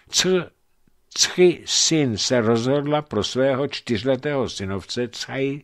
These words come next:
Tchiena, kterého musela adoptovat nejdřív.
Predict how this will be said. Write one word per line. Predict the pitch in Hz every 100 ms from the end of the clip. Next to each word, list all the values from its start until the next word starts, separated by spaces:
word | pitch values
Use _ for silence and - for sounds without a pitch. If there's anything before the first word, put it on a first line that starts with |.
| _ _ _ _ _ _
Tchiena, | - - 113 95 87 82 85 123 _ _ _ _ _
kterého | - 131 143 135
musela | 120 110 151 147 123 -
adoptovat | 143 196 190 - 98 87 -
nejdřív. | 85 78 71 69